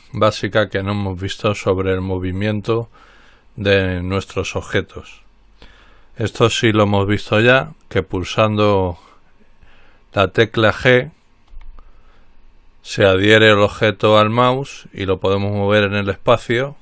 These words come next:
como queramos. Pero vamos a ver una característica nueva. Si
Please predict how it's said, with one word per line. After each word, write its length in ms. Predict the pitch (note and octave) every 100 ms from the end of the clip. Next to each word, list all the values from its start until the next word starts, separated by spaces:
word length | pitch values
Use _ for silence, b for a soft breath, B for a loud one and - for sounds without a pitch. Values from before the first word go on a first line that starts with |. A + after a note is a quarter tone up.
| _ -
como 280 | G2+ F#2+
queramos. 600 | - G2 F#2+ E2+ - - - _ b b b b b _
Pero 220 | F#2+ F#2+
vamos 300 | G#2 A2 -
a 100 | A2+
ver 320 | A2+ A2+ G#2+
una 240 | - G#2+ G#2+
característica 840 | G2+ G2 - G2 G2+ - G2 G2
nueva. 320 | A#2+ A2 F2
Si 380 | - G2 F2+